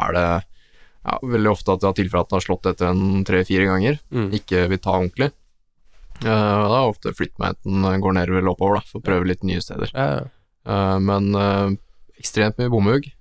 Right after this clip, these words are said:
Speaker 1: mye følgefisk, og veldig frustrerende.
Speaker 2: Ja.
Speaker 1: Men, eh, det er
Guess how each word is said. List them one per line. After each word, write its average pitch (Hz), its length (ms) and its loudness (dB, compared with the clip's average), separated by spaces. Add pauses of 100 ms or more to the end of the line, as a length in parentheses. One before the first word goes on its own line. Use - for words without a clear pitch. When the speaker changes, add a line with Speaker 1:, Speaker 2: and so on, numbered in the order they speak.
Speaker 1:
mye 107 580 2
følgefisk, 110 560 0 (480)
og 110 300 2
veldig 110 440 -2
frustrerende. 104 420 -2 (240)
Speaker 2:
Ja. 113 160 -2 (140)
Speaker 1:
Men, 107 300 0
eh, 104 440 2
det 104 120 2
er - 220 2